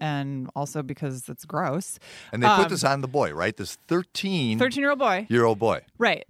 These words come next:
Speaker 1: So the lawsuit said under great duress, he chose the Sharpie 'cause, you know, he probably didn't wanna be in trouble.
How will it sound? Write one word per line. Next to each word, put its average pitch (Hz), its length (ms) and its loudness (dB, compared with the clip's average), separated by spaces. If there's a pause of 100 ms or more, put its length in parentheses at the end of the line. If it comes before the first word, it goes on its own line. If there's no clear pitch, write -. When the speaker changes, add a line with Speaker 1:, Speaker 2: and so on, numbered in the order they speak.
Speaker 1:
So 196 480 0
the 196 200 -4
lawsuit 196 340 -2
said 190 160 0
under 175 280 -2
great 175 340 -4 (180)
duress, 277 640 0
he 196 160 -4
chose 160 480 -2
the 226 80 -4
Sharpie 381 480 -2
'cause, 277 340 -6
you 415 100 -6
know, 254 200 2
he 349 80 -2
probably 269 240 -2
didn't 320 100 -4
wanna 277 160 0
be 254 140 -2
in 269 80 0
trouble. 262 580 0